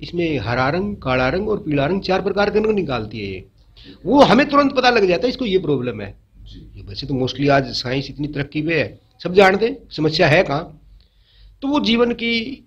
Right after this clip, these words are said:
Speaker 1: उस यात्रा में हमने तो ये कदम बढ़ाया है ताकि लोग अपने को स्वस्थ रख सकें।
Speaker 2: तो आपने अभी, अभी जैसे जिक्र किया कि हरा रंग, काला रंग और पीला रंग, तो हमने भी अभी बाहर, अ,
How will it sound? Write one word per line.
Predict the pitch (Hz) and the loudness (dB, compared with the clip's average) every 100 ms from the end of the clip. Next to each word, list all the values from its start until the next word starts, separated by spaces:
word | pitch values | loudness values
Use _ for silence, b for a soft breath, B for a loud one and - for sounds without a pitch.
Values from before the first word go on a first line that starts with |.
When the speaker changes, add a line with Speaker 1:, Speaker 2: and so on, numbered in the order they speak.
| _ | _
Speaker 1:
उस | 233 190 | -4 2
यात्रा | 220 196 190 190 | 2 4 2 2
में | 180 | 0
हमने | 170 175 | 0 -4
तो | 170 | -4
ये | 170 156 | -6 -6
कदम | 147 160 | -6 -4
बढ़ाया | 143 120 120 | -4 -4 -4
है | 139 | -6
ताकि | 147 135 143 | -8 -10 -10
लोग | 123 135 - - _ _ _ _ _ | -8 -8 -8 -16 _ _ _ _ _
अपने | 139 131 | -16 -12
को | 127 | -8
स्वस्थ | 135 170 151 - | -4 0 0 -2
रख | 101 - | -10 -12
सकें। | - - - - _ _ _ _ - - _ - | -20 -20 -20 -20 _ _ _ _ -20 -20 _ -12
Speaker 2:
तो | 156 156 151 | -2 0 2
आपने | 135 127 127 139 | 6 6 6 2
अभी, | 135 131 | 4 4
अभी | 131 | 4
जैसे | 127 117 | 0 0
जिक्र | 110 107 117 | -2 2 2
किया | 113 117 | 2 0
कि | 110 117 | 2 0
हरा | 104 104 | 2 2
रंग, | 107 107 107 | 2 -2 0
काला | 101 104 | 0 2
रंग | 104 104 101 | 0 0 0
और | 101 | 0
पीला | 98 95 101 | -2 0 0
रंग, | 90 92 | 0 -6
तो | 101 | -6
हमने | 104 113 | -2 2
भी | 120 | 4
अभी | 120 | 2
बाहर, | 107 95 107 110 | 2 2 2 2
अ, | 101 101 95 92 | 4 4 2 0